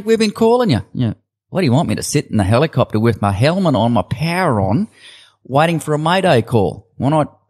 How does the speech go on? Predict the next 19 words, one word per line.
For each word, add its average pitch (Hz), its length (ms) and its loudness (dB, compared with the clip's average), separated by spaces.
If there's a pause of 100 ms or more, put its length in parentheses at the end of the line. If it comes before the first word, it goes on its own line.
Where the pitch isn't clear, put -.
(160)
I 147 80 -4
told 170 360 -2
you, 117 80 2
you 110 120 0
didn't 131 220 2
have 143 180 2
'em 135 60 2
under 139 180 0
control 147 480 0
in 127 80 0
the 120 140 0
air. 202 180 0
Like, 117 240 0
let's - 260 -4 (280)
shift - 340 -2
'em 160 120 2
off 139 240 0
the 120 80 -2
boar, 170 560 0